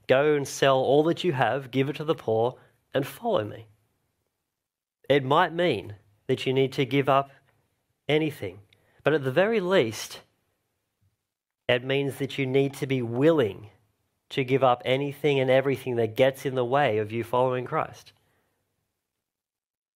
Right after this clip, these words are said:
Because it's only when Jesus is your Lord that you will see him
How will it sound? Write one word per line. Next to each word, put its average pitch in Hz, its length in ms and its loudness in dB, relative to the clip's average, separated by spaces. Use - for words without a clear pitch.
Because 135 180 2
it's 135 140 2
only 165 200 4
when 165 220 4
Jesus 139 360 0
is 127 160 -4
your 131 140 4
Lord 120 680 -2
that 113 220 0
you 123 80 2
will 113 80 -2
see 135 400 0
him 110 580 -2